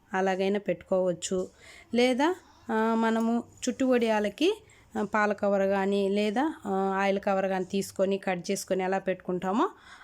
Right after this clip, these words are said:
అలాగైనా పెట్టుకోవచ్చండి. నేనైతే, ఆ, ఆయిల్ కవర్లో పెడుతున్నాను. చూశారు కదా, మనం చుట్టు వడియాలకి ఎలా కవర్ తీసుకొని ఒక సైడ్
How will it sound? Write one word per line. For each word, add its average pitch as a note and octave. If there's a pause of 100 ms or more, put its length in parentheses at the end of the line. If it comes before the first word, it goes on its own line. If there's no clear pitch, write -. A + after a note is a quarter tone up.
(120)
అలాగైనా G3+
పెట్టుకోవచ్చండి. F#3
నేనైతే, G#3 (140)
ఆ, G#3+
ఆయిల్ G3+
కవర్లో G3+
పెడుతున్నాను. F#3+ (580)
చూశారు G#3+
కదా, D4
మనం A3
చుట్టు G#3+
వడియాలకి G#3
ఎలా G3
కవర్ G3
తీసుకొని G3
ఒక B3+
సైడ్ G3+